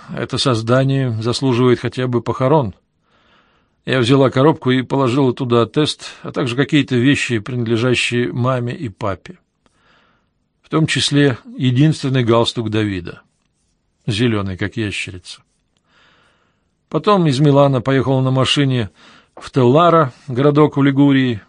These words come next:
где мы проводили отпуск, и бросила все это в море. Сандра перевела дыхание. Я никому никогда об этом не говорила.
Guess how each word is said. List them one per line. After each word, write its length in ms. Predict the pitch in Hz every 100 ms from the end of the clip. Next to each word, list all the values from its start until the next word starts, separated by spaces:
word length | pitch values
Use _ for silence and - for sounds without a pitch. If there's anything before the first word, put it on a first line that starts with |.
| _
где 160 | 120 135
мы 100 | 120
проводили 400 | 131 127 127 127
отпуск, 520 | 127 120 95 - _ _ _ _ _ _ _ _ _
и 80 | -
бросила 440 | 131 190 - 165 147
все 220 | - 151
это 180 | 139 123
в 100 | 110
море. 400 | 101 92 92 85 _ _ _ _ -
Сандра 380 | 131 117 107
перевела 380 | 92 117 110 107
дыхание. 580 | 107 98 107 95 92 - _ _ _ _ _ _ _ _ _ _ _ _ _
Я 180 | 120 123 123
никому 400 | 127 139 131 127
никогда 500 | 113 127 120 123 113
об 140 | 107
этом 240 | 110 107
не 100 | 107
говорила. 600 | 104 107 107 95 80 -